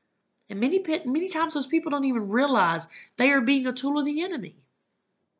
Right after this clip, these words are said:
We have to be ready,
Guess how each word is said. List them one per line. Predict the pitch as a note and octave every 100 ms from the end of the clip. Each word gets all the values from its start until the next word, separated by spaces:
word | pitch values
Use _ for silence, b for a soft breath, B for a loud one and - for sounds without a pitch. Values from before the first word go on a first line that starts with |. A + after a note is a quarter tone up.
| _ _ _ _ _ _ _ b b b b b
We | G3 A#3
have | G#3+ G#3 G3+
to | G3
be | E3 F3 D#3+ b b _
ready, | E3 F#3+ A#3+ F4 G#4+ -